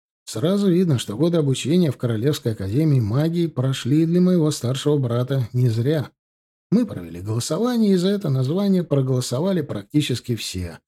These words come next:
Вот так у нашей академии появилось своё название. Герцогиня Рогенрад —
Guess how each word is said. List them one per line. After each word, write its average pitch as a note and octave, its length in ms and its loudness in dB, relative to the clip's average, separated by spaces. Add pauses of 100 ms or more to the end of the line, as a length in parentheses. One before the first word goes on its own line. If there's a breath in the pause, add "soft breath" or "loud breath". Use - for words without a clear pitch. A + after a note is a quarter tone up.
(720)
Вот G3 340 -4
так C#3 240 -8
у G2 60 -10
нашей A2 320 -2
академии F#3+ 540 2
появилось E3+ 600 2
своё G#2+ 680 -2
название. D#2+ 840 -6 (1300)
Герцогиня B2+ 800 2
Рогенрад — G#2 680 -4